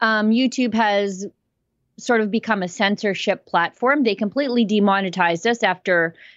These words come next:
deciding that we couldn't qualify for ad dollars a little while ago. Then they said, "No, no, no, you don't get super chats now too." Left a four hundred thousand dollar hole in the company.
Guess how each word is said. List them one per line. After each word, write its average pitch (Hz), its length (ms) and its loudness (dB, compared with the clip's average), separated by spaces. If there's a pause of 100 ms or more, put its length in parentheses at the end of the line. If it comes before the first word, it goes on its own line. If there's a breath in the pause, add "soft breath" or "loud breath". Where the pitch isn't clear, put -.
deciding 214 380 0
that 202 120 0
we 190 140 -4
couldn't 196 320 -2
qualify 185 400 0
for 175 200 -6
ad 196 220 0
dollars 175 420 0
a 190 60 -2
little 170 220 0
while 190 240 0
ago. 175 180 -2
Then 214 180 0
they 202 120 0
said, 185 180 -2
"No, 226 120 2
no, 277 120 2
no, 240 320 0
you 202 180 0
don't 208 200 -2
get 180 200 -2
super 330 280 0
chats 185 360 -2
now 175 140 -6
too." 339 320 -2 (300 loud breath)
Left 359 240 -2
a 330 40 -4
four 277 240 0
hundred 247 300 0
thousand 214 300 0
dollar 180 220 0
hole 196 440 0
in 202 220 2
the 175 80 2
company. 175 580 -2